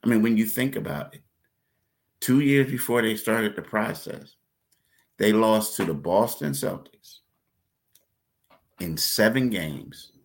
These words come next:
in the second round of the playoffs. Seven games. That Boston Celtics squad was loaded, right? And they lost to them in seven games.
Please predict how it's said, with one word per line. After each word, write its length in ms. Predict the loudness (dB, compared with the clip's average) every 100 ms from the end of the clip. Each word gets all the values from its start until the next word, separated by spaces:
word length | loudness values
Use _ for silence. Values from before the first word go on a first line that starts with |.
| _ _ _ _ _ _ _
in 140 | -6 -6
the 80 | -4
second 680 | -6 -6 -6 -6 -6 -6 -8
round 680 | -8 -4 -4 -4 -6 -12 -20 _ _ -10
of 160 | -8
the 80 | -8
playoffs. 760 | -8 -6 -6 -6 -14 -20 -20 -20 _ _ _ _ _ _ _ _ -14
Seven 600 | -8 -4 4 4 4 2
games. 560 | 0 -4 -8 -16 -20 _ _ -20 0
That 220 | 2 2
Boston 420 | 2 2 2 0 -4
Celtics 480 | 2 2 2 -8 -12
squad 440 | -4 -2 -2 -4
was 260 | -6 -8 -8
loaded, 560 | -2 4 4 4 -8 _ _ _ _ _ -20 -10
right? 340 | -6 -6 -8 _
And 100 | -8
they 120 | -4 -2
lost 460 | 2 2 2 0
to 60 | -6
them 280 | -6 -6 -10 -12
in 160 | -10
seven 540 | -8 -6 -4 -4 -4 -10
games. 480 | -10 -14 -16 -20